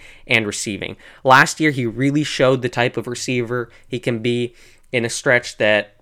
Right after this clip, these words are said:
went from the Rams game all the way to the Week eighteen game against the Lions, where Lazard was basically catching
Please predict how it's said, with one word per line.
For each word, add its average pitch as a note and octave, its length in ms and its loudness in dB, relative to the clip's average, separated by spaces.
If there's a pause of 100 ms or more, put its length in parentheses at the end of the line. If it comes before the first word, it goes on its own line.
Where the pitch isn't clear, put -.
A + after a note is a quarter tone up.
went A2+ 300 -4
from A2+ 180 -8
the G2 100 -6
Rams A#2 360 0
game A2+ 420 -2
all C3 160 0
the C#3 80 0
way B2+ 240 2
to - 120 -14
the G#2+ 220 -2
Week A2+ 240 -6
eighteen A2+ 420 -6
game G#2+ 200 0
against G#2 240 -4
the G2+ 80 -8
Lions, G#2+ 420 -2 (300)
where C3 100 -2
Lazard A#2+ 420 0
was A#2 120 -6
basically G#2+ 580 -6 (160)
catching A2 600 -2